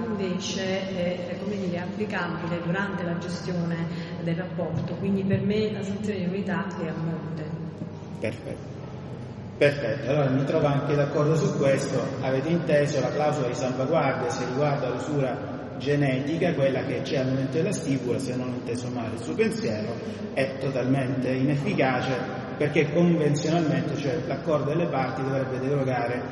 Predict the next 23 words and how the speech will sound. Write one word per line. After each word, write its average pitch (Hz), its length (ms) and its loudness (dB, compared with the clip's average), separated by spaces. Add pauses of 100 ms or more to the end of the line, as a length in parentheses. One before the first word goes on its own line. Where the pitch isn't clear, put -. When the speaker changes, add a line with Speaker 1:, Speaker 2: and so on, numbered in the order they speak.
(200)
Speaker 2:
una 147 160 4
norma 135 300 4
di - 100 0
carattere 123 480 0
imperativo, 123 600 0
quella 123 200 -2
è 123 60 -2
l'articolo 123 500 -2
milleottocentoquindici, 123 1000 -2
e 117 80 -4
questo 123 380 -2 (540)
evidentemente 143 840 4
non 127 160 2
è - 80 -2
possibile. - 680 -4 (560)
Diamo 170 300 6
adesso 143 360 2
la 135 100 2
parola 131 720 0
al 147 160 0
dottor 151 400 2
Daniele 143 400 4
Mercadante. 120 1200 -2